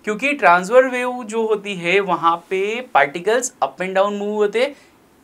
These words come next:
किसकी डायरेक्शन में? तो कि जो पाथ होता है उसका, उसके परपेंडिकुलर डायरेक्शन में वो अप and डाउन होते हैं। यहाँ पे इसका सिंपल सा एक एग्जांपल लेना चाहे तो कोई पाउंड के अंदर आप अगर कोई पेबल डालते हैं तो वहाँ पे जो मूवमेंट मिलती है आपको,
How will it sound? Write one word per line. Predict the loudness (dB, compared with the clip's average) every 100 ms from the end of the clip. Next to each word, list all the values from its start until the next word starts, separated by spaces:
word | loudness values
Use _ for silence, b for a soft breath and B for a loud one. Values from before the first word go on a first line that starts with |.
| _ _ _ _ -8
किसकी | -6 -6 -4
डायरेक्शन | 4 4 4 2 -2 -4
में? | -6 -8
तो | -16 -12
कि | -10
जो | -2 0 0 -2 _ -2
पाथ | 2 4 4 0
होता | -6 -4
है | -4 -6 -14
उसका, | -14 -10 -2 -2 -2
उसके | -8 -16 -16 -4 -2 0
परपेंडिकुलर | 0 0 -2 -4 -4 -4 0 0 2
डायरेक्शन | 2 0 -2 -8 -10
में | -8
वो | -8
अप | -8 -8
and | -10
डाउन | -12 -16
होते | -20 -20
हैं। | b b b
यहाँ | 2
पे | 2
इसका | 0 -2
सिंपल | -2 -2 0 0
सा | 0
एक | -2
एग्जांपल | 0 -2 0 -2
लेना | 0 0
चाहे | 0 -2 -4 -10 _ -18
तो | -8
कोई | -6 -4
पाउंड | -2 0 -2 -2
के | -2
अंदर | -2 -4 -2
आप | 0 -2
अगर | -2 -4
कोई | -4
पेबल | -8 -8 -6 -2
डालते | 0 0 -4
हैं | -16 _ _ _ _ -4
तो | 2
वहाँ | 4 4
पे | 2
जो | 0
मूवमेंट | -2 -4 -10 -10 -4 -2 0 -2 -2
मिलती | -6 -6 -8
है | -10
आपको, | -12 -14